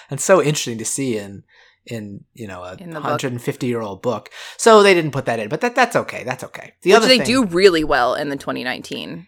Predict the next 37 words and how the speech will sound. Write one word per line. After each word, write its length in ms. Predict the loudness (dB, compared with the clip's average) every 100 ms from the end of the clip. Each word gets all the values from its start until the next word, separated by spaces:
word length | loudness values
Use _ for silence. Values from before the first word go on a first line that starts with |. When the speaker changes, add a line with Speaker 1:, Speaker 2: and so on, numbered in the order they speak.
| _
Speaker 1:
Yeah, 280 | 2 4 4
I 120 | 2
fe-, 180 | 0 4
Speaker 2:
version, 400 | 4 2 -2 -2
that 160 | 0 0
Speaker 1:
Laura 20 |
Speaker 2:
little 160 | -2 -2
Speaker 1:
Dern 80 | -4
does, 100 | -6
Speaker 2:
exchange. 480 | -8 -8 -10 -12 -12
Speaker 1:
yeah, 220 | -12 -14
I 120 | -16
forgot 280 | -16 -14 -14
about 280 | -14 -16 -16
that. 240 | -16 -10 -4
Speaker 2:
I 60 |
do 200 | -2 2
wanna 120 | 0 2
say 140 | 0
before 320 | -2 0 0
you 160 | 0 -4
make 180 | -6 -8
your 80 |
second 300 | -6 -4 -4
point, 180 | -8 -6
so 80 | -6
that 320 | 4 4 4
part 240 | 0 -2 -2
in 120 | -4
the 60 |
novel, 440 | -2 -2 -2 -2 -4
it's 140 | 0
basically 380 | 0 0 -4 -8
Jo 380 | -4 0 0 0
talking 380 | -4 -6 -6 -4
about, 280 | -2 0
like, 360 | -2 -4 -6